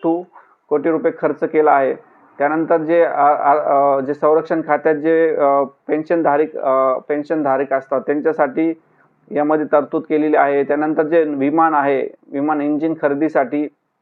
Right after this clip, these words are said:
अठ्ठेचाळीस हजार सहाशे चौदा कोटी रुपये या ठिकाणी खर्च होणार आहे. नौदलांच्या तोफा घेण्यासाठी चोवीस हजार तीनशे नव्वद कोटी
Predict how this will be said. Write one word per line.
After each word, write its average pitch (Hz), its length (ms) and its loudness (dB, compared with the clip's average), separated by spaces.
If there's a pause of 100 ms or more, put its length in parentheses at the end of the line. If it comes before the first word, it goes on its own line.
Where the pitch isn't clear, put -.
(760)
अठ्ठेचाळीस 156 600 -2 (480)
हजार 151 280 4
सहाशे 139 420 0
चौदा 151 300 2
कोटी 151 240 -2
रुपये 151 440 -2
या 143 80 2
ठिकाणी 143 400 -4
खर्च 135 200 -6
होणार 143 260 2
आहे. 135 260 0 (500)
नौदलांच्या 156 680 2
तोफा 156 420 2 (420)
घेण्यासाठी 147 840 -2 (640)
चोवीस 156 300 2
हजार 147 220 2
तीनशे 156 320 -6
नव्वद 147 280 0
कोटी 143 300 -4